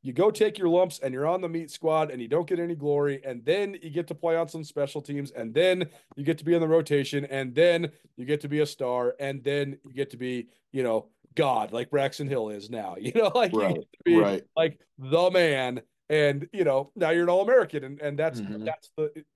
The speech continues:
Speaker 1: deal. If you're in it for longer than that, I think it wears you out, you get tired of it, and you wanna be done. I think if you didn't start out in it, even though they do have some guys that have been transfers that have either been short-term transfers or long-term transfers,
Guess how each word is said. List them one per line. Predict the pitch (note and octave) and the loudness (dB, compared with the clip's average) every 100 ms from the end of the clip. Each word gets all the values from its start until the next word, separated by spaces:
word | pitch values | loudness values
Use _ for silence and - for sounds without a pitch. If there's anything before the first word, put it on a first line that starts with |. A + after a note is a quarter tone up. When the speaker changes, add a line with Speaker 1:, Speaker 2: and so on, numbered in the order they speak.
| C#3 | -16
Speaker 1:
deal. | C3 G3 - - _ _ | 0 2 2 -2 _ _
If | D#3 D3 | -12 -10
you're | D3+ - | -10 -2
in | |
it | A3+ A3 | -2 0
for | E3+ | 0
longer | D3+ G3 A3 | 2 2 0
than | E3+ C#3+ | -4 -4
that, | C3+ E3 - | -2 -4 -4
I | D3 | -6
think | G#3+ - | -6 -6
it | C#3+ | -4
wears | E3+ F3+ | -2 -2
you | C#3+ D#3+ | 0 0
out, | F#3 | 0
you | C#3 | -6
get | D3+ - | -10 -4
tired | D#3 F3 | 0 2
of | D#3 | 2
it, | D3 | 0
and | C3 | -4
you | B2+ | -6
wanna | D3 C3 | -4 -4
be | A2+ | -4
done. | C3+ B2+ B2+ - _ _ _ D3 | -4 -4 -8 -14 _ _ _ -6
I | |
think | D3+ F3+ | -6 -6
if | D3+ | -6
you | |
didn't | C#3 F3+ G3 | 2 2 2
start | - F3+ F3 E3 | -2 2 2 2
out | E3+ D#3+ - | 2 0 -2
in | G#3 | 0
it, | F3+ - - | 0 -2 -10
even | G#3+ A3 | -2 0
though | G#3+ | 2
they | F3+ | 0
do | E3 G#3+ | -2 -4
have | F#3 | -4
some | D3 D3 | -6 -6
guys | C3 C#3+ E3 C#3 | -2 -2 -2 -4
that | |
have | C#3 | -8
been | C3 | -10
transfers | G#2+ - C#3 D3 E3 D#3+ | -10 -6 -6 -4 -4 -4
that | C3+ | -4
have | B2 C3 | -6 -4
either | C#3+ C#3 | -4 -4
been | B2 | -4
short-term | A2+ - D3 E3+ - F3 D#3+ | -6 -4 -2 -2 -2 -4 -2
transfers | E3 E3 F3 D#3 - | -4 -4 -4 -6 -4
or | D#3+ F#3+ | 0 2
long-term | E3 D#3+ D#3 C#3 A#2+ | 4 0 -4 -10 -10
transfers, | A#2+ A2 B2+ D3 | -10 -10 -10 -10